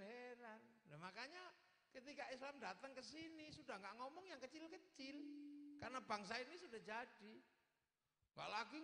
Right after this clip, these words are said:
ngomongin tentang jenggot, tentang apa, enggak. Makanya kadang, "Oh, ini ulama-ulama dulu sinkretik." Karena nggak membahas tentang sunnah-sunnah. Lah, sunnah kecil-kecil itu sekarang dibahas.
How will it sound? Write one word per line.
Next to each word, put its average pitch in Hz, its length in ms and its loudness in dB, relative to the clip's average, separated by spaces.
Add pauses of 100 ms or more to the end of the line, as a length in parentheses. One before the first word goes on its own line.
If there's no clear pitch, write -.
ngomongin 247 480 0
tentang 196 240 -6 (320)
jenggot, 139 720 -4
tentang 123 320 -12
apa, 180 160 -12
enggak. 147 560 -8 (160)
Makanya 131 320 -8
kadang, 185 400 -4
"Oh, 220 160 -6
ini 349 160 -6
ulama-ulama 302 720 -2
dulu 269 240 -6
sinkretik." 285 640 -4 (760)
Karena 208 240 0
nggak 196 400 -2
membahas 190 480 0
tentang 208 240 -4
sunnah-sunnah. 214 880 -2
Lah, 131 80 -2
sunnah 262 400 -6
kecil-kecil 302 640 -8
itu 311 160 -6
sekarang 277 400 -6
dibahas. 160 680 -6